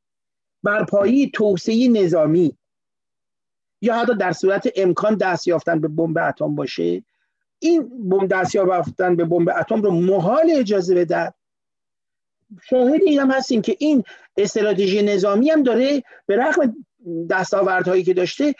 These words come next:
با چه چالش‌های جدی روبرو می‌شه، هم فشار اسرائیل، عربستان، آمریکا و حتی اتحادیهٔ اروپا در این زمینه برا مهار، هم این که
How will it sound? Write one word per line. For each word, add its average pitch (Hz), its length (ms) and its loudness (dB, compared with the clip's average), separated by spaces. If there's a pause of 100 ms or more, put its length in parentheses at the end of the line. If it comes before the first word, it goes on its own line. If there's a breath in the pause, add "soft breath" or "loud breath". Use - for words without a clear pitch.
(220 loud breath)
با 196 100 -2
چه - 280 -4
چالش‌های 196 580 0
جدی 190 320 0
روبرو 143 340 0
می‌شه، 131 280 -10 (260)
هم 262 200 0
فشار 208 380 2
اسرائیل، 156 460 0
عربستان، 160 600 0
آمریکا 160 680 0 (1080)
و 160 140 -2
حتی 175 240 -2
اتحادیهٔ 156 460 0
اروپا 147 360 0
در 269 120 0
این 285 140 2
زمینه 247 340 2
برا 226 260 0
مهار، 214 460 0 (480)
هم 339 240 0
این 320 160 4
که 302 320 0